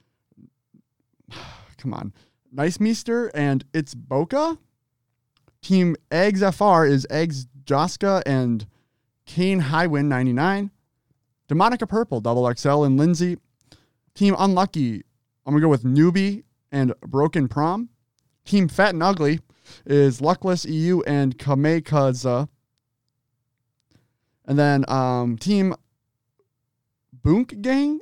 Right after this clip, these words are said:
is Mikrin and Jax. Whew. Team, Team <laughs> Kamgi, Kamgri, um, is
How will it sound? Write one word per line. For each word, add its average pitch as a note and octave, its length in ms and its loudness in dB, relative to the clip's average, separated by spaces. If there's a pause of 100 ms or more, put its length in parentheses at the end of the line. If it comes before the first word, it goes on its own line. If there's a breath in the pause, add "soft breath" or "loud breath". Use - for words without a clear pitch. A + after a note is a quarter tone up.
is C#3 540 -2 (580)
Mikrin G#3+ 540 -4
and C3+ 400 -4 (880)
Jax. - 520 -6 (2000)
Whew. C#3 260 -4 (380)
Team, G#3 340 0 (400)
Team G3 460 0 (600 loud breath)
<laughs> - 600 -20
Kamgi, F3 800 -2
Kamgri, F3 680 -2 (580)
um, C3+ 420 -2
is B2+ 340 -6